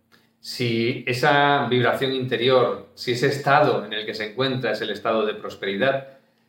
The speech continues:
los valores, mm, y la actuación en coherencia con esos valores le van a llevar a que se mantenga en el tiempo. Permite que ese estado de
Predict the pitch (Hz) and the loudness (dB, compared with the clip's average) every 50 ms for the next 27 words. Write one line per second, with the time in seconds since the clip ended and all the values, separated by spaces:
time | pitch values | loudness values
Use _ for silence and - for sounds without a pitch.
0 | _ _ - 123 123 123 120 120 - 117 110 107 123 135 123 107 92 90 90 - | _ _ -6 0 2 4 4 4 4 4 4 4 6 4 4 2 0 -2 -6 -8
1 | - - - _ _ _ _ - 117 107 98 98 - - - 110 104 104 98 95 | -12 -14 -18 _ _ _ _ -18 -16 -14 -14 -14 -14 -12 -10 -4 0 0 0 0
2 | - - 110 95 90 - 127 127 127 127 123 120 120 123 117 117 123 120 117 - | -2 -2 -4 -4 -4 0 0 0 0 0 0 -2 0 0 0 2 0 0 -2 -4
3 | 98 - - 95 101 98 123 113 110 113 107 107 98 - 90 - - - - _ | -6 -8 -8 -10 -10 -6 -6 -6 -4 -4 -4 -4 -4 -8 -10 -12 -16 -18 -18 _
4 | _ _ _ _ _ _ _ _ _ _ _ _ _ _ _ - 110 107 104 107 | _ _ _ _ _ _ _ _ _ _ _ _ _ _ _ -8 -4 0 2 2
5 | 107 113 120 113 110 104 101 104 104 104 104 98 - - - - 92 90 92 92 | 2 2 2 0 0 0 2 2 2 0 -2 -2 -6 -10 -12 -10 -8 -8 -8 -8
6 | - 95 92 92 92 90 90 90 - 101 92 92 - _ _ _ _ _ _ _ | -10 -12 -14 -14 -14 -16 -18 -20 -16 -16 -16 -16 -18 _ _ _ _ _ _ _
7 | _ _ _ _ _ _ _ _ _ - 104 101 107 123 139 135 135 - - - | _ _ _ _ _ _ _ _ _ -2 -2 0 2 2 2 2 0 -2 -6 -8
8 | 90 - - _ _ - - 101 92 - 110 98 87 - 107 104 101 101 98 95 | -12 -14 -18 _ _ -8 -6 -6 -4 -2 -4 -4 -4 -2 -2 -2 0 0 0 0
9 | 98 95 95 95 95 - - | 0 0 -2 -2 -4 -8 -14